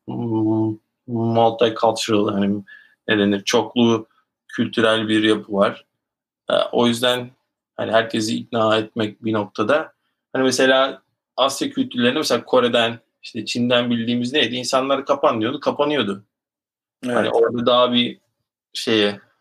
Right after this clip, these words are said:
Speaker 1: uyuma durumu var.
Speaker 2: Sistematik.
Speaker 1: Evet, orada daha bir şey var. Burada biraz
Speaker 2: Ama
Speaker 1: herkes
Speaker 2: abi bir
Speaker 1: farklı.
Speaker 2: şey söyleyebilir miyim? Mesela özellikle Çin'de onların inanış tarzına göre devlet tanrı olduğu için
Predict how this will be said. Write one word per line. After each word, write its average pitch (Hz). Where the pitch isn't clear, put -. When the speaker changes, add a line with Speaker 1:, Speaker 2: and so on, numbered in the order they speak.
Speaker 1:
uyuma 117
durumu 120
var. 120
Speaker 2:
Sistematik. -
Speaker 1:
Evet, 113
orada 113
daha 117
bir 117
şey 120
var. 113
Burada 117
biraz 139
Speaker 2:
Ama 123
Speaker 1:
herkes 135
Speaker 2:
abi 131
bir -
Speaker 1:
farklı. 123
Speaker 2:
şey 143
söyleyebilir 147
miyim? 147
Mesela 98
özellikle 117
Çin'de 143
onların 117
inanış 117
tarzına 107
göre 98
devlet 104
tanrı 113
olduğu 113
için 160